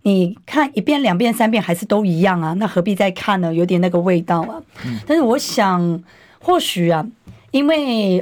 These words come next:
Speaker 1: 呃，另外一方啊，我指的是民众党，其实也提到就是说，呃，有一些好像影像也包含，呃，蔡壁如，呃，当然他两次的说法不一样，一个说柯P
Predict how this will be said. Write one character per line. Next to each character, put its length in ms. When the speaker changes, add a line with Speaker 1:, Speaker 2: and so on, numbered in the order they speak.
Speaker 1:
呃， 520
另 180
外 140
一 60
方 200
啊， 100
我 120
指 120
的 60
是 120
民 120
众 200
党， 180
其 140
实 80
也 100
提 140
到 160
就 80
是 80
说， 300
呃， 520
有 160
一 40
些 280
好 180
像 360
影 180
像 280
也 80
包 260
含， 500
呃， 220
蔡 160
壁 140
如， 380
呃， 280
当 160
然 120
他 120
两 160
次 100
的 60
说 160
法 160
不 240
一 180
样， 320
一 120
个 80
说 180
柯 200
P 120